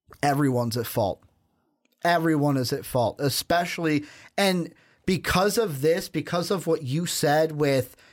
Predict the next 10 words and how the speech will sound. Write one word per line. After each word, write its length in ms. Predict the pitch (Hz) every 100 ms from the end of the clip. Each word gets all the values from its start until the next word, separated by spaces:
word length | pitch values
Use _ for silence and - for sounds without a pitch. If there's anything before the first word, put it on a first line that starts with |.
| _ _ -
the 320 | 147 143 135
promise 960 | 135 - 143 143 156 175 180 - - - _ _ _ _ _
to 180 | - 165
recruits 580 | 143 147 - 160 160 -
of 240 | 151 131
sex, 640 | - 156 151 180 - - - _ _ _ _ _ _ _ _ -
I 320 | 156 175 160
said 420 | - - - 202
it 160 | 247 247
before, 720 | 254 - 233 214 214 214